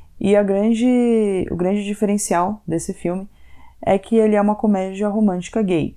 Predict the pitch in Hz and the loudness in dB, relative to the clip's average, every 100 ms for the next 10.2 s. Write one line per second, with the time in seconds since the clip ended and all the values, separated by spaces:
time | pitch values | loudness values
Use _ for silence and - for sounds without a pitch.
0 | - 240 - 320 330 330 254 247 254 247 | -8 -6 -2 0 0 2 4 4 4 4
1 | 220 226 233 220 185 180 185 180 170 175 | 4 2 0 2 2 0 -4 -6 -6 -6
2 | 190 170 160 165 175 170 247 277 277 247 | -4 -2 -2 0 0 2 2 2 0 0
3 | 196 196 208 180 165 165 139 135 147 160 | 0 0 -2 -2 0 0 -2 -6 -6 -2
4 | 165 170 160 - 202 190 185 196 156 - | 0 0 0 2 2 2 0 0 -2 -8
5 | - - - - - - 156 160 156 202 | -16 -20 -20 -20 -6 -2 0 -2 0 0
6 | 185 220 208 196 208 170 156 - - - | 2 4 4 4 2 2 -2 -14 -20 -10
7 | 156 165 175 190 160 - 160 170 156 - | 0 2 2 0 -4 -4 -4 -4 -6 -6
8 | 156 151 160 156 151 160 160 160 160 151 | -8 -4 0 2 0 -2 -4 -4 -4 -4
9 | 151 156 151 165 165 160 - - 165 196 | -4 -4 -4 -2 -2 -4 -8 2 4 4
10 | 160 | 0